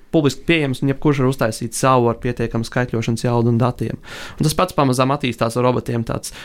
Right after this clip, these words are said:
viens, otrs, trešais video, tas varbūt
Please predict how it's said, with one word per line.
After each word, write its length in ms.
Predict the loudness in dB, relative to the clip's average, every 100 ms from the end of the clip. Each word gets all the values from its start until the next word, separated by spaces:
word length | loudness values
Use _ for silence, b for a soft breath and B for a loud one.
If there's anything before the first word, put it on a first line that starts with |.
| B
viens, 300 | 4 4 4
otrs, 280 | 2 2 0
trešais 420 | -2 -2 -2 -4
video, 640 | -2 2 2 4 2 0
tas 300 | -2 -6 -8 -12 _ _ -20 -20 0
varbūt 360 | 2 4 2